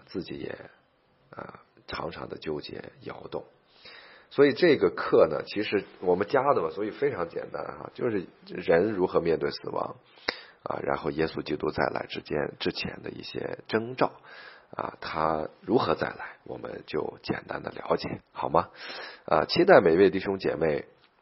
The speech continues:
啊，学完这课呢，知道啊，我们是活在末世，呃，我们也坦然的面对啊，我们的生命的终结。那只要耶稣没让我们离开，我们就好好的在这个世界上认真的工作，好好的服侍，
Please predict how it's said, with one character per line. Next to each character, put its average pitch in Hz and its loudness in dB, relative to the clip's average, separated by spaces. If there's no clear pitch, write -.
啊， - -6
学 - 0
完 87 8
这 87 -2
课 80 -2
呢， 69 -4
知 - -2
道 76 2
啊， 69 -6
我 71 -6
们 71 -8
是 - -4
活 71 -2
在 69 -4
末 76 4
世， - -6
呃， - -6
我 67 -2
们 69 -4
也 65 -6
坦 - -4
然 64 -4
的 71 -6
面 76 -4
对 - -4
啊， - -10
我 - -6
们 - -10
的 - -2
生 85 -2
命 85 -6
的 67 -4
终 107 2
结。 - -6
那 82 4
只 - 0
要 135 12
耶 104 8
稣 104 4
没 82 6
让 95 12
我 76 6
们 76 2
离 78 0
开， 90 2
我 69 -4
们 71 -8
就 - -4
好 - 0
好 - -2
的 - -6
在 73 0
这 78 -6
个 78 -8
世 - -6
界 - -4
上 - -6
认 80 0
真 78 -2
的 71 -6
工 80 0
作， 80 0
好 - -6
好 78 -8
的 71 -6
服 - -10
侍， - -4